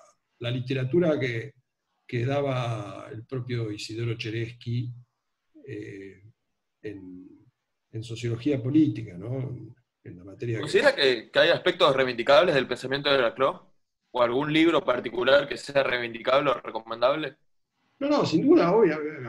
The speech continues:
Speaker 1: Laclau es un tipo muy inteligente, muy, muy interesante, digamos, ¿no? Muchas cosas hay para rescatar.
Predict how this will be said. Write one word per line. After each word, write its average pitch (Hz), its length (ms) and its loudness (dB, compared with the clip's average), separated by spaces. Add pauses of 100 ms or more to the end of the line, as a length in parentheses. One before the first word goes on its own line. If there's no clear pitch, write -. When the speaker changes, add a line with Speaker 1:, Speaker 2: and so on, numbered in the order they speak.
(180)
Speaker 1:
Laclau 131 300 -4
es 196 40 2
un 139 60 -2
tipo 123 180 -6
muy 127 120 -2
inteligente, 131 520 -4
muy, 120 360 -4
muy 113 260 -6
interesante, 131 640 -8
digamos, 92 260 -16
¿no? 127 200 -8
Muchas 120 320 -10
cosas 165 320 -8
hay 101 60 -10
para 98 300 -16 (140)
rescatar. 117 500 -10